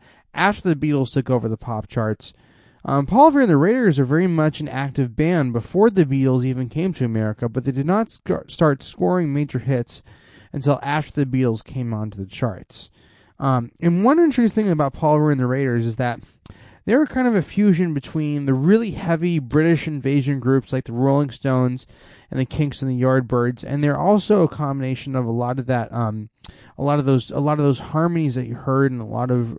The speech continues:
songs by the Byrds and the Hollies, and a lot of that jangly twelve-string guitar that is heard in a lot of their stuff as well. And in fact, most people don't know this, but the band itself goes back pretty far,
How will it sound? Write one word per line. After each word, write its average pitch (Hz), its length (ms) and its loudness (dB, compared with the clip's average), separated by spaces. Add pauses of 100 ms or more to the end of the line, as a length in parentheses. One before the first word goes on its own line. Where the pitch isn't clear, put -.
(120)
songs 123 580 -4
by 127 360 -6
the 117 120 -6
Byrds 120 580 -2
and 110 100 -10
the 113 40 -12
Hollies, 120 580 -4
and 123 100 -6
a 117 40 -4
lot 120 140 -2
of 117 40 -2
that 110 160 -4 (460)
jangly 156 480 0
twelve-string 139 440 -2
guitar 127 400 -2
that 113 200 -4
is 110 100 -4
heard 131 200 -2
in 127 100 -6
a 110 60 -4
lot 113 180 -6
of 113 60 -6
their 120 120 -2
stuff 120 280 -6
as 110 120 -6
well. 120 320 0 (640)
And 170 240 0
in 175 160 -4
fact, 220 360 4
most 220 320 2
people 285 260 4
don't 170 240 2
know 165 180 2
this, 131 180 0
but 143 160 -2
the 135 100 0
band 240 460 0
itself 147 440 -2
goes 139 260 0
back 127 280 -4
pretty 196 320 -4
far, 123 480 -2